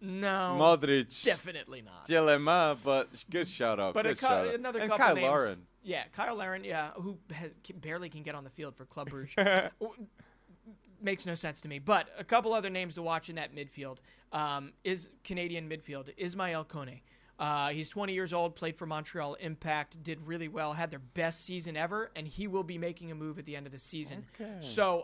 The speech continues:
Speaker 1: we don't know where yet. Serie A, Bundesliga could be, but he's kind of a tough tackling, can play both ways on the ball. You're gonna see him shine for Canada. Um, but it really is,
Speaker 2: It's
Speaker 1: it
Speaker 2: go-
Speaker 1: really is all gonna come down to that Belgian defense
Speaker 2: Uh-huh.
Speaker 1: and whether or not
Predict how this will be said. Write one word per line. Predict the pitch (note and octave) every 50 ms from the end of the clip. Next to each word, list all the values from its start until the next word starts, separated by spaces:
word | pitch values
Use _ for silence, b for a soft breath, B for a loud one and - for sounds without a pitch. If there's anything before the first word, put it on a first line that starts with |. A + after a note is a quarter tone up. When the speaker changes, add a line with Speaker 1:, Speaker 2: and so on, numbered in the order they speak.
| - F#3+
Speaker 1:
we | F#3 F3+
don't | D#3 D#3 D#3
know | D#3 D3+
where | D3 D3 F3 F3+ F#3
yet. | F3+ F3 F3 E3+ E3+ -
Serie | - - - F#3 F3+ E3+ D#3+ D#3
A, | D#3 D#3+ D#3+ D#3+ D#3 D#3 D#3 D3 D3+ -
Bundesliga | E3+ E3 D#3 D3+ C#3+ - - D#3+ D#3 D3 D3+ D3 -
could | - E3+ D#3+ D3
be, | C3+ D3+ D3+ D3
but | C#3+ D3+ D3+ C#3+
he's | C#3+ D#3 D3 D3
kind | - F3 E3+ D#3+
of | D3 C#3+
a |
tough | C#3+ - - D#3 D3 - -
tackling, | - D3+ D3 D3 - - D#3+ D3+ D3 D3
can | C#3+ D#3+ D#3
play | - - E3+ D3+
both | C#3+ C3+ D3+ D#3 D3 -
ways | - D3+ D3 C#3+ C#3+
on | C#3+ C#3
the | C#3
ball. | C3+ C#3 D3 D3 D3 C#3 - b b b b b b
You're | E3+ D#3+ F3+ F#3+ F#3+
gonna | F3+ F#3 F#3 F3+
see | F#3 - F3+ F3
him | E3 E3 D#3+ D3+
shine | D3+ - F3+ D#3 D3+ D3+
for | D3 - D3
Canada. | C#3+ - - D#3+ D#3 D3 C#3+ C3+ C3+ C3+ B2+ b b b b b b b
Um, | E3+ D#3 D3+ C#3+ D3 C#3+ C#3+ C#3 C#3+ - -
but | G#3 D#3 F3 E3 D#3+ D#3+
it | F3 E3+ F3 F3+
really | E3 F#3 F#3 F3 F3
is, | - C#3 D#3+ E3 D#3 D3 C#3 C#3+ - - - - _ _ _ _ _ _ _ _
Speaker 2:
It's | - - -
Speaker 1:
it | D#3
Speaker 2:
go- | C#3+ C3
Speaker 1:
really | E3 F3+ F#3+ F#3 F3+ E3+ E3+
is | E3 D#3 D3
all | - - D#3+ D#3 E3
gonna | D#3+ E3 D#3+ D#3
come | D3 - D#3 D3 C#3+
down | C3 C3 C3+ C3+ C#3 C3+
to | - - C#3 C3+
that | C#3 C3 B2+
Belgian | C3 C#3 C3 D3 D#3 F#3 F#3+
defense | F#3+ F#3 - E3 D3 C#3+ D3+ D#3 - - - -
Speaker 2:
Uh-huh. | C3+ B2 A2+ B2+ B2+ A#2 A#2+ A#2+
Speaker 1:
and | D#3 D3 D3+
whether | D3+ D#3 D#3+ F3
or | F3+ F3+
not | E3+ E3+ F3 F3